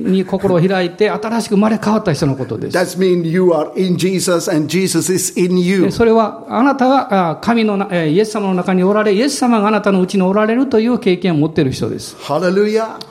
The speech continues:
Speaker 1: アーメン。
Speaker 2: And, and then he say in verse fifteen, no, verse fourteen,
Speaker 1: で、この十四
Speaker 2: the chap-、
Speaker 1: 節。
Speaker 2: the verse after.
Speaker 1: えー、出エジプト記三十三章ですけど、
Speaker 2: And he
Speaker 1: 十四章を見ると、
Speaker 2: said, "My presence will go with you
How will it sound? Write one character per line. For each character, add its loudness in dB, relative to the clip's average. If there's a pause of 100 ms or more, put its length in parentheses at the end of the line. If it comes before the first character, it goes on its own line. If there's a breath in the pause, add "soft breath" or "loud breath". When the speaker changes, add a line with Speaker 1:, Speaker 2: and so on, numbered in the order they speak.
Speaker 1:
ア -2
ー 0
メ 2
ン。 -6
Speaker 2:
And, 0
and -2
then 0
he 2
say -2
in -4
verse 0
fifteen, -4
no, 0
verse 0
fourteen, 0
Speaker 1:
で、 0
こ 0
の 4
十 2
四 2
Speaker 2:
the -4
chap-、 0
Speaker 1:
節。 -8
Speaker 2:
the 0
verse 0
after. -4 (340)
Speaker 1:
え -4
ー、 -2
出 -2
エ 4
ジ -2
プ -6
ト -2
記 -4
三 0
十 -4
三 -2
章 -4
で -6
す -10
け -2
ど、 0
Speaker 2:
And 2
he 4
Speaker 1:
十 2
四 4
章 -2
を -4
見 2
る -8
と、 -16
Speaker 2:
said, - (140 loud breath)
"My 0
presence -2
will 0
go 2
with -4
you 4